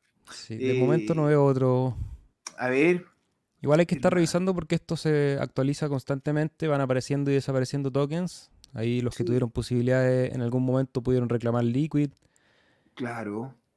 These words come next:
Speaker 1: De hecho, hay un nuevo airdrop de Liquid.
Speaker 2: Eh,
Speaker 1: Ah, no,
Speaker 2: ojalá.
Speaker 1: no, esto es, no, no, esto
Speaker 2: No,
Speaker 1: es solamente
Speaker 2: este
Speaker 1: el proyecto nomás.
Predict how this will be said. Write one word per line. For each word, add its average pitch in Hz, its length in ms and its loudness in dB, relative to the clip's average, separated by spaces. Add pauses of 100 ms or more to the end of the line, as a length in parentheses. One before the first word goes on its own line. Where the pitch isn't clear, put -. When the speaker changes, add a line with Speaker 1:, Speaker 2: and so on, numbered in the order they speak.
Speaker 1:
De 135 120 -4
hecho, 180 140 -2
hay 160 60 2
un 123 80 2
nuevo 147 180 2
airdrop 202 300 -2
de 170 120 -4
Liquid. 208 260 -4 (960)
Speaker 2:
Eh, 110 500 0
Speaker 1:
Ah, 123 140 0
no, 117 140 0
Speaker 2:
ojalá. 104 200 -6
Speaker 1:
no, 113 140 -2
esto 110 180 -8
es, 110 180 -4
no, 110 160 -6
no, 104 160 -8
esto 113 120 -8
Speaker 2:
No, 113 160 -2
Speaker 1:
es 110 60 -6
solamente 120 360 -2
Speaker 2:
este - 60 -2
Speaker 1:
el 117 60 -6
proyecto 113 400 -2
nomás. 98 200 -8